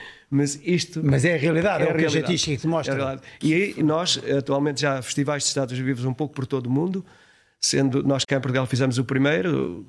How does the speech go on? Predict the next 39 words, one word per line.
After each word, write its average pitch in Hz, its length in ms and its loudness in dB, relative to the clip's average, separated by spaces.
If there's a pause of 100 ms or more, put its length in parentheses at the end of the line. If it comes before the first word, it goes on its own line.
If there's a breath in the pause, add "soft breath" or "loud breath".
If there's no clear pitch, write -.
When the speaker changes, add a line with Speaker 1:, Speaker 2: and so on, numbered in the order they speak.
Speaker 1:
a 120 80 -2
minha 135 160 2
ajuda 135 260 2
e 135 60 2
a 127 40 -6
Câmara 131 280 0
de - 80 -4
Espinho, 170 340 0
que - 160 -14
existe 127 340 0
desde 131 200 0
noventa 147 280 0
e 135 40 0
sete, 151 420 -2 (560 soft breath)
mas 135 280 2
em 139 140 4
dois 147 200 2
mil 147 180 2
e 139 60 4
dois 147 340 2
começa 139 400 0
em 135 80 2
Arnhem, 143 320 2
na 139 180 2
Holanda, 139 520 0 (100)
aquele 131 260 -4
que 131 140 -4
é 123 60 -2
hoje 131 360 -2
o 117 60 -4
maior 139 240 2
festival 131 300 -2
de 123 40 -6
estátuas 131 300 -4
vivas 123 220 -6
no 127 60 -2
mundo. 135 240 -2
Tem 107 260 -4
um, 101 340 -10